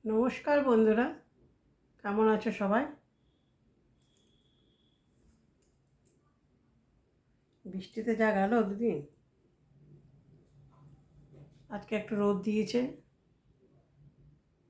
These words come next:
কিন্তু তাও মেঘ একবার করে চলে আসছে, একবার করে মেঘ আসছে। আজকে আমি আবার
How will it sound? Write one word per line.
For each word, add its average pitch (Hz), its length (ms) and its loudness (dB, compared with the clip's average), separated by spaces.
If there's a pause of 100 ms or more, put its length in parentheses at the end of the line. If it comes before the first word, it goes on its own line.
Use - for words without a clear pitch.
(220)
কিন্তু 202 260 -8
তাও 202 140 -2 (100)
মেঘ 208 180 -2 (100)
একবার 190 240 -4
করে 208 120 -4 (100)
চলে 180 180 -6 (100)
আসছে, - 300 -20 (1900)
একবার 196 200 -8
করে 208 220 -6
মেঘ 208 160 -2 (100)
আসছে। 202 280 -8 (1900)
আজকে - 300 -10
আমি 247 100 4 (100)
আবার 247 180 0